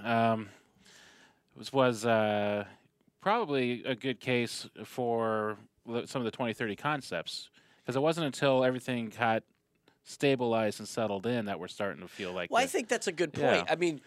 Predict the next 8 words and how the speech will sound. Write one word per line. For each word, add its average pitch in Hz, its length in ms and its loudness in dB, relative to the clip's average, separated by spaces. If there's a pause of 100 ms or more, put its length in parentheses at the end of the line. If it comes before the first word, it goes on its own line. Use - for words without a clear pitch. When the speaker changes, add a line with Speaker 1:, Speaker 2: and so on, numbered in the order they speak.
(220)
Speaker 2:
you 156 160 -6
see 226 380 -2 (160)
that 143 200 -2
obviously 151 420 2
a 135 80 4
very 156 420 2
heavy 120 440 -4
footprint. 107 560 -12